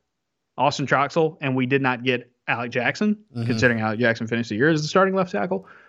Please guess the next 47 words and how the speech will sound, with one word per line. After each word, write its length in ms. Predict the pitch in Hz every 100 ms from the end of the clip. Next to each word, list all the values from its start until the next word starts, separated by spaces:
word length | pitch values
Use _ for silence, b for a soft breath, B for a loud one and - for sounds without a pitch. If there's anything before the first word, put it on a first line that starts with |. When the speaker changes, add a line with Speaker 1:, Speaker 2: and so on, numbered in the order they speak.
| B
Speaker 1:
So 140 | 185
I 80 | 202
think 220 | 226 302
Troxell's 440 | - 175 175 175 143
in 60 |
a 60 | 147
good 160 | 135 131
s-, 60 | - -
position 440 | 139 131 190 165
right 200 | 131 107
now. 300 | 117 117 127 B B B
It's 80 | -
just 100 | 247
gonna 100 | 240 175
be 120 | 156
for 100 | 165
him. 120 | 165
He's 140 | 131 170
gotta 160 | 160
stay 200 | - 143
healthy 520 | 120 143 160 - 190 160
and 160 | 139
just 140 | 131 123
get 180 | 165 -
plugged 280 | 165 151 139
in 180 | 139
and 160 | 131 117
just 300 | 127 123 - _ _ _ _ _ _ _ _ - - _
stay 380 | - - 135 143
there 260 | 131 120 113
on, 160 | 120
on 80 | 110
the 60 | 110
offensive 360 | 113 123 113
end. 180 | 113 113 B B
I 60 | 156
think 180 | 208 151
Zaire's 280 | 151 151
got 180 | 135 135
some, 340 | 147 120 147 139
got 180 | 131
some 120 | 139 117
good, 400 | 131 131 123 b b b -
um, 480 | 117 113 113 107 - - 165
got 140 | 160
some 100 | 156
good 280 | 139 131